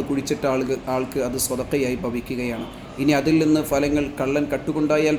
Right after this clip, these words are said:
പോലും അതിൽ നിന്ന് ആ ഒരു പുണ്യപ്രവൃത്തിയുടെ പ്രതിഫലം അത് നിലനിൽക്കുന്നിടത്തോളം കാലം അത് എത്രയോ ആൾക്കാർ, ആളുകളാണ് അത് ഉപയോഗപ്പെടുത്തുന്നത്, അതിൻ്റെ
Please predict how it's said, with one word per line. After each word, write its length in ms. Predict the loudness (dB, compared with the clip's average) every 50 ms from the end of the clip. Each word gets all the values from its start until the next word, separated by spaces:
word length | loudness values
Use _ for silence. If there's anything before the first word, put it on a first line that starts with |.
| 0
പോലും 240 | 0 0 0 0 -2 -4 -4 -4 -6 -10 -10 -12 -12 -10 -8 -4 -2
അതിൽ 160 | 2 4 4 6 6
നിന്ന് 160 | 4 4 2 2 2
ആ 40 | 2 2
ഒരു 80 | 2 2 0
പുണ്യപ്രവൃത്തിയുടെ 800 | 2 2 2 2 2 2 2 2 2 2 0 0 0 2 0 -2 -2 -2
പ്രതിഫലം 440 | -2 -2 -2 0 0 0 0 -2 -4 -6 -6
അത് 100 | -4 -2 -2 0
നിലനിൽക്കുന്നിടത്തോളം 920 | 0 0 2 0 -2 -2 -2 -2 -2 -2 -2 -2 -2 0 0 0 0 0 0
കാലം 240 | 0 0 -2 -2 -4 -8 -12 -16 -18 -16 -10 -6 -2
അത് 100 | 2 2 2
എത്രയോ 300 | 2 2 2 4 4 6 6 6
ആൾക്കാർ, 300 | 4 4 4 4 4 4 4 2 2 2
ആളുകളാണ് 440 | 4 4 4 4 4 4 2 2 0 -2
അത് 80 | -2 -2 -2 0
ഉപയോഗപ്പെടുത്തുന്നത്, 760 | 0 0 0 0 -2 -2 -2 -4 -4 -4 -4 -4 -4 -4 -4
അതിൻ്റെ 200 | -4 -4 -4 -2